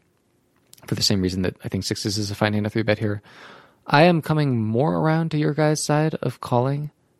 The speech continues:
I think it's pretty close, but I actually personally think that we're more likely to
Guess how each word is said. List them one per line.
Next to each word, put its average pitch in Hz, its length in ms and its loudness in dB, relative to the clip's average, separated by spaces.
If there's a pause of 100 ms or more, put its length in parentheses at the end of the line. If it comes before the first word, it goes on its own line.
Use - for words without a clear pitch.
I 120 80 -2
think 120 160 -2
it's - 260 -2 (460)
pretty 160 340 0
close, 117 400 -2
but 98 280 2 (260)
I - 160 4
actually 226 300 0 (200)
personally 147 380 2
think 123 240 0
that 104 320 -2 (1600)
we're 143 320 6
more 123 520 2 (300)
likely 123 340 2
to 120 100 2